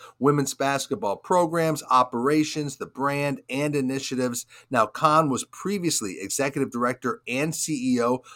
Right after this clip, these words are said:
of the nonprofit We Coach, and before that, she was Atlantic ten associate commissioner. Let's shift to an N F L team. The Los Angeles Rams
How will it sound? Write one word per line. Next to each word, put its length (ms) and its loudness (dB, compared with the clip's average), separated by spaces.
of 140 0
the 80 0
nonprofit 840 2
We 200 2
Coach, 540 2
and 140 -2
before 420 0
that, 320 -2
she 180 -2
was 220 4
Atlantic 500 -4
ten 380 -2
associate 760 -2
commissioner. 600 -4
Let's 180 2
shift 340 4
to 120 8
an 100 6
N 140 2
F 160 -4
L 200 8
team. 340 0
The 100 2
Los 460 8
Angeles 560 2
Rams 420 0